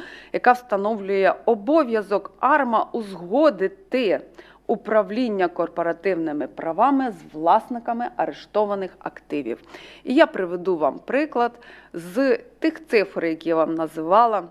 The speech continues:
Сімдесят п'ять тисяч на сьогоднішній день арештованих активів, переданих в управління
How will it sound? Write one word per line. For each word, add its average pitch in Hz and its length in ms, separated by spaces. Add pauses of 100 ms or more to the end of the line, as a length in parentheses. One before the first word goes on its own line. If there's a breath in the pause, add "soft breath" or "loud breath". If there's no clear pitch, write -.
(680)
Сімдесят 175 480
п'ять 170 180 (220)
тисяч 190 760
на 156 100
сьогоднішній 160 720
день 165 240
арештованих 151 600
активів, 156 380
переданих 147 520
в - 40
управління 151 540